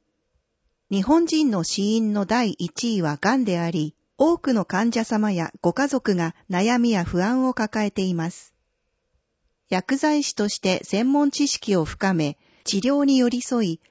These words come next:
安心して療養できる環境づくりに貢献したいと考えています。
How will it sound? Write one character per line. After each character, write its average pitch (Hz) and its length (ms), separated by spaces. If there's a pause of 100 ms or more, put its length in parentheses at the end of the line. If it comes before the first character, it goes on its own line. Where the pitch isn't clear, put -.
(180)
安 277 240
心 302 260
し - 140
て 285 120
療 269 260
養 262 220
で 254 140
き 240 160
る 185 240
環 254 220
境 294 180
づ 294 180
く 285 140
り 247 140
に 185 80
貢 190 280
献 233 240
し - 80
た 226 140
い 226 80
と 170 140
考 196 300
え 202 120
て 180 120
い 156 120
ま 143 160
す。 - 260